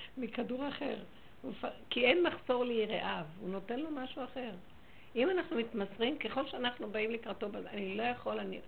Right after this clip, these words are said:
רק... אז הוא גם יסדר לו שהוא יהיה רק חלקו ונחלתו. וזה מה שהשם מתכוון, "ואתם תהיו לי ממלכת כהנים וגוי קדוש". לזה השם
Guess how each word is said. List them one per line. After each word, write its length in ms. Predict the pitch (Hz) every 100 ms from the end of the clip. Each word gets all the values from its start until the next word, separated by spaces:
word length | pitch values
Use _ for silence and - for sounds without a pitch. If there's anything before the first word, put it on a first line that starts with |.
| - -
רק... 280 | 165 214 - - - - - - - - - -
אז 120 | 190
הוא 100 | 190
גם 160 | 196 190
יסדר 400 | 185 190 165 202
לו 160 | 247
שהוא 160 | 240 214
יהיה 140 | 202 202
רק 180 | 233 233
חלקו 300 | 214 208 175
ונחלתו. 520 | 175 156 175 156 160 160 -
וזה 440 | 175 180 202 269 330 - - -
מה 120 | 220 220
שהשם 300 | 226 - 214
מתכוון, 420 | 240 - 196 214
"ואתם 300 | 185 - 226 220
תהיו 140 | - 214
לי 140 | 214
ממלכת 460 | 185 170 190 233 269 -
כהנים 280 | 190 180 190
וגוי 280 | 185 175 175
קדוש". 540 | - 160 156 156 - - - - -
לזה 240 | 208 196 370
השם 200 | 415